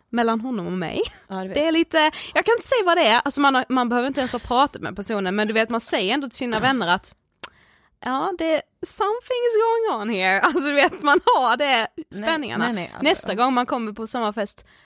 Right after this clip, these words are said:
Speaker 1: då, då säger killen, "Här är min tjej." Man
Speaker 2: Ja,
Speaker 1: bara
Speaker 2: ja, exakt. Nej men man bara, "Va?" Vadå, du
Speaker 1: Förlåt?
Speaker 2: vet, jag hade så här, jag hade en kille för några år sedan. Du vet så här, när jag bara så här, "Åh gud, alltså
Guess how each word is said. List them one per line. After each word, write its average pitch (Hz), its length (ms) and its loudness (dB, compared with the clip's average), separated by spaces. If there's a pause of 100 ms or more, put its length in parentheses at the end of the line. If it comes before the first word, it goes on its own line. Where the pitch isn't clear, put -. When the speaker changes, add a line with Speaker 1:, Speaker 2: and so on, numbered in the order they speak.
(180)
Speaker 1:
då, 240 100 2 (160)
då 240 160 2
säger 262 240 2
killen, 233 400 -4 (240)
"Här 349 140 -2
är 330 40 2
min 359 160 2
tjej." - 520 -6 (200)
Man 247 140 -2
Speaker 2:
Ja, 208 60 0
Speaker 1:
bara 247 220 0
Speaker 2:
ja, 226 60 -6
exakt. 214 340 -8 (920)
Nej 233 180 2
men 277 180 4
man 202 200 -2
bara, 202 160 0
"Va?" 240 220 -2 (520)
Vadå, 269 180 0
du 240 60 2
Speaker 1:
Förlåt? 262 120 6
Speaker 2:
vet, 466 120 -4
jag 247 100 0
hade 254 140 -2
så 294 100 -4
här, 254 140 -4 (140)
jag 233 100 -4
hade 262 200 -2
en 208 80 -4
kille 208 300 -6
för 202 100 -12
några 190 140 -4
år 190 240 -4
sedan. 233 280 -4 (480)
Du - 80 -8
vet 214 100 -4
så 214 80 2
här, 175 120 4 (280)
när 208 140 0
jag 185 200 2
bara 180 120 -2
så 185 100 -4
här, 170 120 0
"Åh 202 140 -2 (160)
gud, 175 460 0
alltså 180 400 0